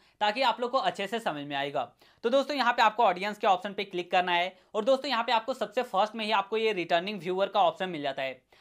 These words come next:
अगर आपको अभी तक नहीं मिला है तो आपको प्ले स्टोर से जाके वाईटी स्टूडियो एप्लीकेशन को अपडेट कर लेना है। अगर फिर भी नहीं मिलता है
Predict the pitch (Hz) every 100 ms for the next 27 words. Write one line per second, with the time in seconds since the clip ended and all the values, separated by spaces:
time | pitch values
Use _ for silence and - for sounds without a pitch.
0 | - 175 196 180 240 226 202 233 220 196
1 | 208 202 190 190 196 _ - 214 208 277
2 | 226 233 233 247 233 247 196 190 233 233
3 | 240 180 165 165 214 214 208 214 208 208
4 | 196 220 220 190 151 185 185 180 180 180
5 | 180 - _ - 202 226 202 185 233 226
6 | 226 214 208 208